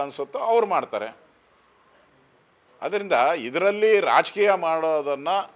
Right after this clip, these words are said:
ಬಿಡಬೇಕು ಕಾಂಗ್ರೆಸ್ ಅವರು. ಇದರಲ್ಲಿ ರಾಜಕಾರಣ ಮಾಡ್ತಾ ಇದ್ದಾರೆ, ಇದು ತಪ್ಪು. ಕೇಂದ್ರ ಸರ್ಕಾರವನ್ನು ವಿರೋಧ ಮಾಡ್ಕೊಂಡು ರಾಜ್ಯಕ್ಕೆ ಬರ್ತಾ ಇರೋವಂಥ ಅನುದಾನಗಳನ್ನು ಕಡಿತ ಮಾಡ್ಕೊಳೋದು ಒಳ್ಳೆಯದಲ್ಲ ರಾಜ್ಯದ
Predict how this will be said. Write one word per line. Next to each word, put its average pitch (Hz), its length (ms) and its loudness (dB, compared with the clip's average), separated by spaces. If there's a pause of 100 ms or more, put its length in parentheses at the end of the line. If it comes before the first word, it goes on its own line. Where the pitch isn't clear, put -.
(640)
ಬಿಡಬೇಕು 185 380 2 (120)
ಕಾಂಗ್ರೆಸ್ 123 360 -4
ಅವರು. 73 140 -20 (220)
ಇದರಲ್ಲಿ 165 320 -6
ರಾಜಕಾರಣ 180 420 2 (100)
ಮಾಡ್ತಾ 113 300 -4
ಇದ್ದಾರೆ, 76 200 -18 (280)
ಇದು 170 120 -10 (120)
ತಪ್ಪು. 160 280 -4 (680)
ಕೇಂದ್ರ 165 280 -2
ಸರ್ಕಾರವನ್ನು 139 760 -4 (420)
ವಿರೋಧ 156 280 0 (140)
ಮಾಡ್ಕೊಂಡು 120 440 -6 (160)
ರಾಜ್ಯಕ್ಕೆ 147 460 -2
ಬರ್ತಾ 120 300 -4
ಇರೋವಂಥ 110 320 -4 (120)
ಅನುದಾನಗಳನ್ನು 110 720 -8 (580)
ಕಡಿತ 180 260 -4 (140)
ಮಾಡ್ಕೊಳೋದು 110 500 -8 (360)
ಒಳ್ಳೆಯದಲ್ಲ 139 380 0 (140)
ರಾಜ್ಯದ 123 340 -4